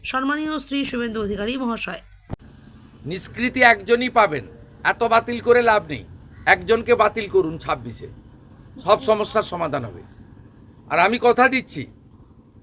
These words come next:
Speaker 2: বিজেপির আমি এখানে অন্যতম যারা নেতৃত্বের মধ্যে একজন, মানে, আমার পদ অনুযায়ী, ব্যক্তি নয়, এলওপি হিসাবে।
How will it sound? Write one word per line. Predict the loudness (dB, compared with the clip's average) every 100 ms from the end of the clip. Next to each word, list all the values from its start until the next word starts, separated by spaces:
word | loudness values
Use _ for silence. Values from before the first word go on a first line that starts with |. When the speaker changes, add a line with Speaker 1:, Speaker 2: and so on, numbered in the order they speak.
| -20 -14 -4
Speaker 2:
বিজেপির | 6 6 6 4
আমি | 4 2 0 -4 -12 -20 -20 -14 -6
এখানে | 2 6 8 6 4 -4 -12
অন্যতম | -8 -6 -4 -2 2 2 0 -4 -2
যারা | 2 2
নেতৃত্বের | 2 -2 -10 -6 -2 -2
মধ্যে | -2 0
একজন, | 0 0 -4 -4 -14 -20 -18 -10
মানে, | -10 -10 -16 -20 -14
আমার | -2 -2 0
পদ | 0 2
অনুযায়ী, | 0 -2 -6
ব্যক্তি | -4 -6 -4 -8
নয়, | -8 -14 -20 -20 -20 -12 -4
এলওপি | -2 -2 -4
হিসাবে। | -6 -10 -12